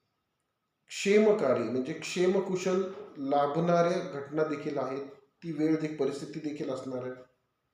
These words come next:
त्यानंतर आपली प्रतारणा होईल, अपमान होईल, अवहेलना होईल, अपयश येईल, अशा घटना प्रसंगांना देखील आपल्याला सामोरे जायचंच असतं.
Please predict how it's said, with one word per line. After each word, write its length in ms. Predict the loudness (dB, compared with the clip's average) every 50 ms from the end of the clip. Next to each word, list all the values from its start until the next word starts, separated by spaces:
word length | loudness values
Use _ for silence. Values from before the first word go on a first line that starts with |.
| _ _ _ _ _ _ _ _ _ _ _ _ _ _ _ _ _ _
त्यानंतर 580 | -4 -2 0 0 0 0 -2 -2 -4 -4 -4 -4 -6 -10 -14 -20 _ _ _ _ _ _ _ _ _ _ _ _ _ _ _ _ _ _
आपली 280 | -8 -8 -4 -2 0 -2
प्रतारणा 640 | 0 0 2 0 2 2 4 4 4 4 4 4
होईल, 540 | 4 2 2 2 0 0 -2 -4 -10 -14 -20 -18 _ -12
अपमान 460 | -12 -10 -6 0 2 4 4 4 4
होईल, 320 | 4 2 2 2 0 0
अवहेलना 600 | 0 0 0 2 2 2 2 2 0 0 0 0
होईल, 640 | 0 -2 -2 -2 -2 -2 -2 -4 -6 -8 -12 -16 -20 -20 _ _ _ _ _ _ _ _ _ _ _ _ _ _ _ _ _ _ _ _ _ _ _ _ _ _ _ _ -10
अपयश 600 | -10 -6 -2 2 4 4 4 4 4 2 0 -2
येईल, 480 | -4 -2 -2 -2 -2 -4 -4 -8 -12 -16 -20 _ _ -10
अशा 300 | -8 -6 -4 -2 -2 -2
घटना 400 | 0 0 -2 -2 -2 2 2 2
प्रसंगांना 560 | 4 2 0 -2 0 0 0 2 2 2 2
देखील 340 | 2 0 -2 -4 -2 -2 0
आपल्याला 560 | 0 -2 -2 -2 -2 -2 0 -2 -2 -4 -6 -10 -14 -18 -20 _ _ _ _ -18
सामोरे 720 | -10 -6 -4 -4 -4 -2 -2 0 0 0 0 -2 -4 -8
जायचंच 720 | -10 -8 -8 -6 -4 -4 -6 -6 -8 -8 -8 -6 -4 -4
असतं. 300 | -6 -6 -8 -12 -12 -14